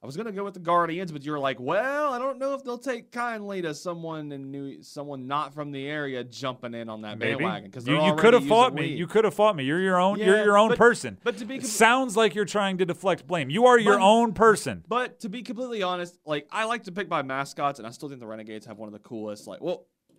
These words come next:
Speaker 1: is that really a mascot? The icon. Like,
Speaker 2: Logo?
Speaker 1: icons, logos, whatever. Like, I'm all in on that stuff. And plus, they got, like, the cool, like, dark blue, right? So, hey, that's a plus plus as well.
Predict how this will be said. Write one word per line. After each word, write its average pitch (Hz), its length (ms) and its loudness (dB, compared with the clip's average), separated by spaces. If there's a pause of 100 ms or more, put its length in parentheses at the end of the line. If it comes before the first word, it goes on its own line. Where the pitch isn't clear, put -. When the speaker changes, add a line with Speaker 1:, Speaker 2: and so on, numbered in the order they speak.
Speaker 1:
is 175 100 -16
that 240 80 -14
really 233 160 -14
a 190 60 -12
mascot? 131 460 -8
The 147 100 -12
icon. 131 540 -6 (300)
Like, 113 140 -10
Speaker 2:
Logo? 120 240 0
Speaker 1:
icons, 135 320 -8
logos, 127 560 -6
whatever. 123 360 -6
Like, 110 240 -10 (680)
I'm 170 120 -6
all 160 200 -2
in 123 80 -6
on 110 80 -10
that 90 160 -18
stuff. - 260 -20 (140)
And 165 100 -12
plus, 202 240 -2
they 202 100 -12
got, 165 160 -8
like, 147 220 -8
the 139 80 -14
cool, 147 320 -8
like, 117 280 -4 (100)
dark 113 280 -6
blue, 107 320 -10
right? 110 360 -10
So, 104 420 -16 (180)
hey, - 220 -12 (420)
that's - 140 -20
a - 40 -20
plus 120 220 -12
plus - 280 -12
as 113 100 -20
well. 131 240 -10